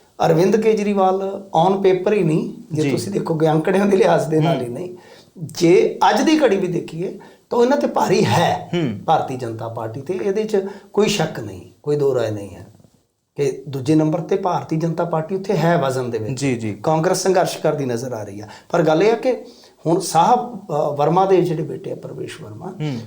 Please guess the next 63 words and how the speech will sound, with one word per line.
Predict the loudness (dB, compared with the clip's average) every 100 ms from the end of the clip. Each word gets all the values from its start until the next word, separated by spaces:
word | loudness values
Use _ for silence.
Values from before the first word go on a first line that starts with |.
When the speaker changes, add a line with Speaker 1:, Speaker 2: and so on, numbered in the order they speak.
| -8 0
Speaker 1:
ਉਹ | 2 2 -2
ਇੱਥੇ | -4 -2 0 0
ਇਸੇ | 2 0 0 2
ਕਰਕੇ | 0 0 0
ਹੀ | 0 0 -2 -6 -14 -16 -6
ਇਸ | -4
ਤਰ੍ਹਾਂ | 0 0
ਦੇ | 2
ਬਿਆਨ | 2 0 -2 -6
ਦੇ | -6
ਰਹੇ | -4 -4
ਆ | -6 -14 -20 _ _ -4 4
ਕਿ |
Speaker 2:
ਬਿਲਕੁਲ, | 6 4 0 -6
ਇੱਕ | -4
Speaker 1:
ਮਤਲਬ | -2 0 2
ਕਿ | 4
ਲੜਾਈ | 4 4
ਜਿਹੜੀ | 6 6 6
Speaker 2:
ਚਿਹਰਾ | 6
Speaker 1:
ਆ, | 4
Speaker 2:
ਘਟਣ | 4 2 4
Speaker 1:
ਉਹਦੇ | 6
ਵਿੱਚ | 6 4
Speaker 2:
ਵਾਸਤੇ | 4
Speaker 1:
ਹਾਂ | 4
ਜੀ, | 4
Speaker 2:
ਖਾਸ | 4
Speaker 1:
ਚਿਹਰਾ | 4 2
Speaker 2:
ਕਰਕੇ। | -2
Speaker 1:
ਬਿਲਕੁਲ | -6 -8 -8 -8
ਘਟਣ | -8
ਵਾਸਤੇ | -8 -10 -6 -2
Speaker 2:
ਜੀ, | -2
Speaker 1:
ਆਉਂਦਾ | -2
Speaker 2:
ਜੀ। | -4
Speaker 1:
ਕਿ | -4
ਹਾਂ | -6 -6 -2
ਬਾਈ, | -2 -2 -6 -20 -20 -12
ਮੈਂ | -4 -2 -2 -4 -12 _ -10
ਇਸ | -8
ਕੱਦ | -4 -4 -2
ਦਾ | -4
ਹੋ | -4
Speaker 2:
ਜਿਵੇਂ | -2 0
Speaker 1:
ਜਾਣਾ। | 0 0
Speaker 2:
ਬਿੱਟੂ | 0 -2
ਸਾਹਿਬ | 2 2 2
ਦੇ | 0
ਕਈ | 0
ਵਾਰੀ | 0 0
ਆਪਾਂ | 0
ਵੇਖਦੇ | 0 0 -2
ਹੁੰਦੇ | -2 -2
ਸੀ |
Speaker 1:
ਹਾਂਜੀ। | -4 -4
Speaker 2:
ਕਿ |
ਉਹ | -2 0 0
ਅਟਪਟੇ | 0 -2 -4 -4
ਕਈ | -2 -2
ਵਾਰੀ | -2 -2
ਬਿਆਨ | -2 -2 -2
ਦਿੰਦੇ | -2 -2